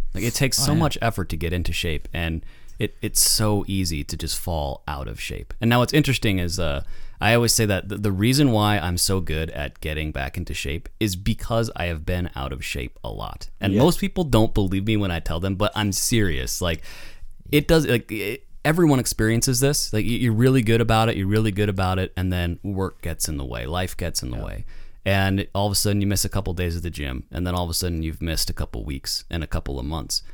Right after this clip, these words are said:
Speaker 1: And by that time, like, the next time you get into the gym, like, the next day you're sore,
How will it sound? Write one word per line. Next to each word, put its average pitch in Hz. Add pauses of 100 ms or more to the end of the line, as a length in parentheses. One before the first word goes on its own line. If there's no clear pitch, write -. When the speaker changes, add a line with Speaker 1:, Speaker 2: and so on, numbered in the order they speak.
(220)
Speaker 1:
And 101
by 107
that 120
time, 117
like, -
the 107
next 123
time 127
you 117
get 107
into 110
the 98
gym, 82
like, 65 (140)
the 120
next 131
day 117
you're 92
sore, 101